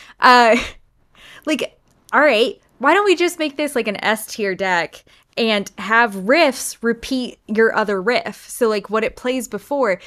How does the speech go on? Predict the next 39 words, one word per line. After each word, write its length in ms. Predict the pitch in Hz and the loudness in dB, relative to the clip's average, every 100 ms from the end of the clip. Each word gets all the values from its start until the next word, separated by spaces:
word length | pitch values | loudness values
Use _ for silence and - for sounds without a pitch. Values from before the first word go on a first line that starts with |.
| - | -18
it 60 | - | -6
doesn't 300 | 294 302 247 | -4 -2 -2
just 320 | - 262 247 | 0 0 -2
play 160 | - 226 | -6 -4
the 100 | 202 | -2
last 340 | 196 175 185 - | -2 -2 -4 -6
riff. 300 | 202 - - | -6 -6 -8
It 120 | 208 | -8
plays 240 | - 233 214 - | -4 -6 -4 -2
every 340 | 220 214 220 | -2 -2 -6
riff 340 | 196 190 190 | -4 -6 -6
that 100 | - - | -12 -12
you've 200 | 190 - | -12 -6
done 300 | 202 175 180 | -6 -6 -10
to 160 | - | -8
that 240 | 190 165 - | -4 -4 -4
point, 440 | - 254 185 - | -8 -6 -6 -10
because 300 | 196 185 180 | -14 -10 -10
technically 500 | - 190 - 180 185 | -10 -14 -14 -12 -10
that 180 | 170 165 | -8 -8
was 120 | - | -10
part 220 | - 170 160 | -12 -10 -10
of 60 | |
the 60 | 151 | -10
last 300 | 151 165 - | -10 -10 -10
riff. 280 | 147 - _ _ _ _ _ _ | -12 -12 _ _ _ _ _ _
And 140 | - 240 | -4 0
so, 80 | |
like, 120 | 277 277 | 2 2
I 60 | |
know 160 | 254 269 | 2 2
they 120 | 320 | 0
specified 920 | 285 - 302 285 233 185 165 160 170 - | -4 -2 -2 -2 -2 -2 -2 -4 -6 -6
that 140 | 208 | -4
they 100 | 202 | -4
weren't 300 | 165 202 254 | -4 -4 -4
gonna 200 | 254 247 | -2 -2
do 240 | 214 277 254 | -2 -2 0
that. 400 | 170 - 113 | 0 -2 -4